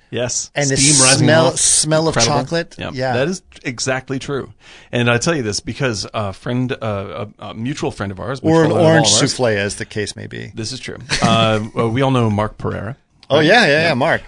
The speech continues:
Speaker 1: Uh, and, uh, a, a co-filmmaker of mine and, uh, uh, and all of ours. Uh,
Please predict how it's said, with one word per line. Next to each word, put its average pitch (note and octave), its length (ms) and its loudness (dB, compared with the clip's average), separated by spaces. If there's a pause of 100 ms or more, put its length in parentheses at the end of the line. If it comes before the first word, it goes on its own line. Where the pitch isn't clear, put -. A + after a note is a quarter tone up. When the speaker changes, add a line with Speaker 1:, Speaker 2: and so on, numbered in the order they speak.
Speaker 1:
Uh, G2+ 440 -4
and, G#2+ 360 -4
uh, G2+ 280 -8
a, G2 280 -8
a F#2 100 -10
co-filmmaker G2+ 800 -6
of G#2 260 -4
mine C3+ 380 -6
and, G2+ 480 -4
uh, G#2 240 -6 (480)
uh, - 20 -10
and F#2+ 640 -2
all G2 160 -6
of G2+ 80 -10
ours. - 280 -10 (140)
Uh, G#2+ 360 -2